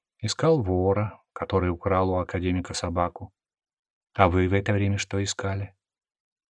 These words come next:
«Таисия Федоровна столько пережила, господин полковник», —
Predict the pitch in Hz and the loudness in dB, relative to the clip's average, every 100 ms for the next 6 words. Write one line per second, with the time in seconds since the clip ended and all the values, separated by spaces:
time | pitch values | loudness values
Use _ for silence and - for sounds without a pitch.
0 | _ _ _ _ 175 170 156 185 - 185 | _ _ _ _ 2 2 4 2 2 2
1 | 147 135 123 - 185 175 - - 170 160 | 2 4 2 2 0 0 0 0 0 2
2 | 160 156 123 107 113 - - 135 160 135 | 0 0 0 -4 -8 -6 -2 0 0 0
3 | 127 - 123 104 101 101 | -6 -6 -6 -6 -8 -14